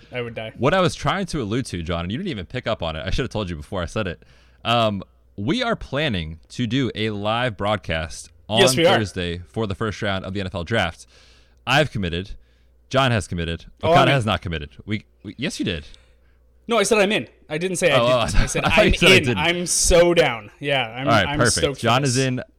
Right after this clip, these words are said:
Speaker 1: Yeah.
Speaker 2: I'm in. Okada is a question mark, uh, as of right now. Hopefully he is in, but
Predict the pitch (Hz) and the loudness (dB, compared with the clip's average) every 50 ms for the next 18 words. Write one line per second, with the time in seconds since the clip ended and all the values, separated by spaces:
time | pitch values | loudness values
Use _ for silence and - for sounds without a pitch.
0 | _ _ _ - 113 120 120 120 113 110 110 110 107 - - 107 - - 139 135 | _ _ _ 0 2 2 2 2 2 0 -2 -2 -2 -4 -4 -6 -2 0 2 4
1 | 143 147 147 123 107 131 131 131 123 113 101 95 - - - - _ _ - 110 | 4 4 2 2 0 0 0 0 0 -2 -4 -6 -10 -12 -14 -14 _ _ -8 -2
2 | - 120 107 - - 90 80 78 - - - - _ - - - _ - _ - | 0 0 0 0 -4 -4 -6 -6 -8 -12 -20 -20 _ -20 -20 -20 _ -20 _ -4
3 | 95 95 95 95 - 104 104 101 104 95 104 98 98 101 104 104 87 - - - | 0 0 0 0 2 0 0 0 2 0 -2 -2 0 2 0 2 2 2 2 2
4 | 151 - - 175 165 156 135 147 143 143 131 120 131 131 131 127 107 - 113 113 | 2 2 -2 0 0 0 2 2 2 0 0 0 0 -2 -2 -4 -2 0 0 0
5 | - - | 0 -4